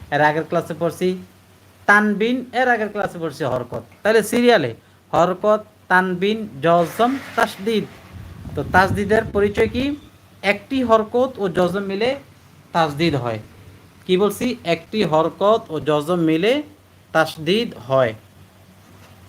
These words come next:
দেখেন, সরেয়া ব আব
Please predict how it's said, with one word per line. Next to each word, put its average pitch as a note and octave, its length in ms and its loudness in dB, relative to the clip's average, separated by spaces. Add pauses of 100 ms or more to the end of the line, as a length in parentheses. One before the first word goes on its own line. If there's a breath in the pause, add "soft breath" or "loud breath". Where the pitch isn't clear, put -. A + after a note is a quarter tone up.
(400)
দেখেন, F3+ 340 4 (560)
সরেয়া E3+ 420 4
ব E3 100 -4 (240)
আব F3 220 2